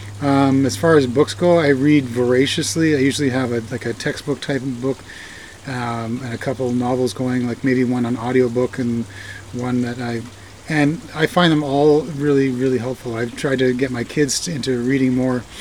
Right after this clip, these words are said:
because I think the reading opens up your mind, it opens up your vocabulary, uh, opens up your heart to different things, different cultures.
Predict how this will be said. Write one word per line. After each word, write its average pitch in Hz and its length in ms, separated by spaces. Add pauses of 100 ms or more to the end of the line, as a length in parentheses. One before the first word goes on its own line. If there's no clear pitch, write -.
(540)
because 139 180
I 135 80
think 135 220
the 123 80
reading 151 380
opens 143 320
up 113 100
your 117 80
mind, 143 460
it 135 60
opens 123 280
up 113 80
your 120 100
vocabulary, 135 880 (760)
uh, 123 240
opens 131 360
up 117 80
your 117 140
heart 139 380
to 123 200
different 127 360
things, 143 360
different 117 280
cultures. 139 640